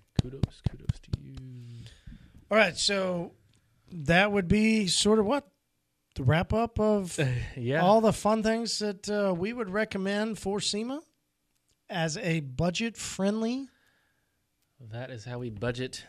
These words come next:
Speaker 1: SEMA.
Speaker 2: And, uh, enjoy the community. Oh, you know what?
Speaker 1: I don't know what yet.
Speaker 2: You know, the, there's, there's one thing that we've waited
Speaker 1: I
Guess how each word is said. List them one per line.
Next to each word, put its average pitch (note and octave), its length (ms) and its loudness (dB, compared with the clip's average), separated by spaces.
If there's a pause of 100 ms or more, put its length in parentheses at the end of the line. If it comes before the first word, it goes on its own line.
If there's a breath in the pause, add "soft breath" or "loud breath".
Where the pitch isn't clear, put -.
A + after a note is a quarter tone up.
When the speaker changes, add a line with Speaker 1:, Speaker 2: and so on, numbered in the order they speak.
Speaker 1:
SEMA. A2 480 -10 (2000 loud breath)
Speaker 2:
And, E3+ 340 -2
uh, G3 320 2 (1800)
enjoy F3 500 0
the G3+ 180 0
community. A3 440 -4
Oh, G#3 120 -4
you F3+ 100 0
know F3 100 -2
what? G3 300 -6 (280)
Speaker 1:
I A#2 120 -12
don't B2 300 -2
know D3+ 180 8
what C#3+ 340 0
yet. A2 280 -8 (580)
Speaker 2:
You E3 100 -6
know, E3 80 -2
the, C#3+ 160 -4 (160)
there's, D3+ 400 -4 (100)
there's D3+ 240 -2
one D#3 220 -4
thing E3 200 -6
that D#3 80 -4
we've C#3+ 220 -6
waited C3+ 640 -4
Speaker 1:
I - 60 -20